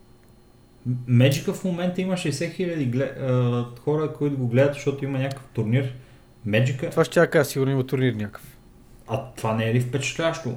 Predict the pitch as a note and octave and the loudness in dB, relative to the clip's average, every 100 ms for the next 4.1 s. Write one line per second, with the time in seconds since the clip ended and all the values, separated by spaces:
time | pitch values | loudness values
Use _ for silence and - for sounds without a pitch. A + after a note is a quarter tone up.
0 | - - B2 B2 B2+ D3 C#3 B2+ D3+ C#3+ | -8 -2 -2 4 4 6 2 2 0 -2
1 | C3 B2 - D3+ D3 C3+ C#3 C#3+ C3 B2+ | -2 -2 0 -2 0 -2 0 0 -2 -6
2 | - C3+ B2 B2+ B2 A#2+ A#2+ A#2+ A#2 A2+ | -4 -2 0 0 -2 0 2 2 0 -2
3 | - - A#2 A2+ A#2+ - A2+ G#2 A2+ G#2+ | -6 -6 -4 -4 -6 -6 -6 -4 -4 -6